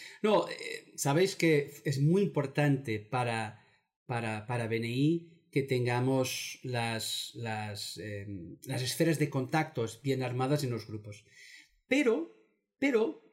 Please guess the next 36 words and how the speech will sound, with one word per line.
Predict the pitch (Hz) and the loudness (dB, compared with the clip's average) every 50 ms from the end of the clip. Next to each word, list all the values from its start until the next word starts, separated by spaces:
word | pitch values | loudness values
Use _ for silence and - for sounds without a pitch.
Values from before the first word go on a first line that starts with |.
| _ - | _ -2
este | 170 175 175 - 190 180 | 0 0 0 0 0 0
compañero, | 185 165 143 156 147 156 160 190 226 220 - - - - | 0 0 2 4 6 6 6 6 4 2 -2 -8 -4 0
que | 147 135 | 0 2
es | 135 | 2
Salvador | - 139 135 135 127 120 131 123 | 2 2 2 2 2 2 2 2
García, | 123 120 113 - - 139 135 165 170 - | 2 0 -2 -2 -2 0 0 0 0 0
don | - 156 180 175 - | 2 2 2 2 2
Salvador | - 127 120 123 117 120 117 | 0 -2 -2 -2 -2 -4 -2
García, | 110 110 107 - - 127 143 170 - - - - - - - _ - | -4 -4 -4 -4 -4 -2 -2 -2 -2 -6 -12 -16 -18 -20 -6 _ 4
director | 151 147 143 170 170 | 4 4 6 6 4
ejecutivo | 170 165 165 156 160 151 - 165 156 143 139 131 | 4 4 2 0 0 2 4 4 4 6 4 4
de | 131 127 | 4 4
Málaga | 135 143 139 135 131 123 123 120 | 4 4 4 2 2 2 0 0
y, | 120 120 117 - - | 0 -2 -4 -4 -2
y | 160 131 120 | -2 0 0
Granada | 120 117 120 117 107 107 | 0 -2 -2 -2 -4 -4
Sur, | - - - 139 160 196 - - - - _ _ _ | -4 -2 2 2 2 2 0 -4 -16 -20 _ _ _
miembro | - 135 147 151 151 147 143 | 2 4 6 6 8 6 6
del | 135 139 135 | 6 4 4
Círculo | 135 - 151 143 143 139 131 131 | 4 4 2 4 4 4 4 4
Internacional, | 127 127 139 127 127 123 - 127 131 147 170 170 | 2 2 0 0 0 0 0 0 2 2 0 0
que | - 123 | -4 -6
es | - 127 | -6 -4
un | 120 | -4
órgano | 123 120 113 117 113 113 107 | -4 -4 -4 -4 -4 -6 -6
consultivo, | - 117 110 - - 117 104 - 120 120 135 151 190 208 226 - - | -6 -6 -6 -6 -6 -8 -8 -6 -4 -2 0 0 0 0 -2 -6 -10
eh, | 110 113 113 107 | -10 -10 -8 -6
desde | 110 110 104 113 | -6 -6 -4 -4
hace | 107 - - - | -4 -4 -4 -6
muchos | 110 - 110 107 - 143 | -6 -6 -8 -4 0 2
años, | 147 143 139 143 - - - - - - - - - _ _ _ _ _ | 4 4 4 2 2 -2 -6 -14 -20 -20 -20 -20 -20 _ _ _ _ _
y | - 160 143 139 139 139 135 131 | 0 2 4 6 6 4 4 2
pues, | 131 - 139 143 139 135 131 127 131 - - - - - - | 0 0 2 2 4 4 2 0 -2 -4 -6 -8 -10 -10 -10
eh, | 120 120 120 117 113 104 107 - - _ - | -8 -6 -4 -4 -4 -6 -8 -12 -18 _ -8
y | 156 | -4
Salva | 147 - - - 208 220 226 220 214 233 240 254 277 - - _ _ | -2 -2 0 2 2 2 2 2 2 2 2 0 -2 -4 -10 _ _